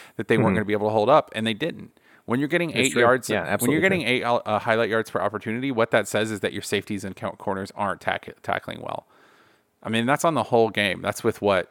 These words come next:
Speaker 1: um, twenty, twenty-seven, thirty-two, uh, thirty-four carries on the day total, and you still get eight point oh seven per opportunity. I mean, that's really, really impressive.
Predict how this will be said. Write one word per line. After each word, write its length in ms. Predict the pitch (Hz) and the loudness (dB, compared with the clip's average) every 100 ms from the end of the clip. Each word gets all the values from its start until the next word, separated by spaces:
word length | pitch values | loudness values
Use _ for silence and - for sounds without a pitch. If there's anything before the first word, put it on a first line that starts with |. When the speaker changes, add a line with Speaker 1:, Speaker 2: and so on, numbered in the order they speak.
| - | -6
Speaker 1:
um, 380 | 101 95 92 87 | -6 -4 -4 -8
twenty, 640 | - 113 110 104 104 104 | -6 -2 0 0 -2 -4
twenty-seven, 800 | - - 101 107 101 101 98 98 - - - - _ _ - | -8 -8 -2 0 2 0 -2 -6 -10 -20 -20 -20 _ _ -4
thirty-two, 460 | 104 95 - 107 95 | -2 -2 -2 -4 0
uh, 140 | 98 98 | 2 2
thirty-four 540 | - 127 131 - 120 | 4 4 4 4 4
carries 380 | - 110 117 123 | 4 2 4 2
on 120 | 120 | 0
the 80 | 110 | 0
day 260 | 107 113 123 | 2 2 0
total, 460 | - 110 123 131 _ _ _ _ - | 0 2 2 -2 _ _ _ _ -6
and 160 | 107 | -4
you 60 | 104 | -4
still 220 | - 110 | 2 4
get 140 | 110 - | 4 2
eight 200 | 107 - | -2 0
point 220 | 117 104 | 0 2
oh 80 | 101 | 0
seven 380 | - 98 107 | 0 0 0
per 400 | - 104 101 98 - - _ | 2 4 4 2 -2 -14 _
opportunity. 560 | 101 101 95 104 117 110 | 0 0 -2 -2 0 0
I 40 | |
mean, 120 | 104 | 0
that's 480 | 101 107 - - - _ _ _ _ _ 117 | -2 -2 -4 -10 -12 _ _ _ _ _ -4
really, 380 | 104 107 101 | 2 4 4
really 180 | 98 95 | 2 0
impressive. 480 | 92 - 90 - - | 0 -2 -4 -6 -12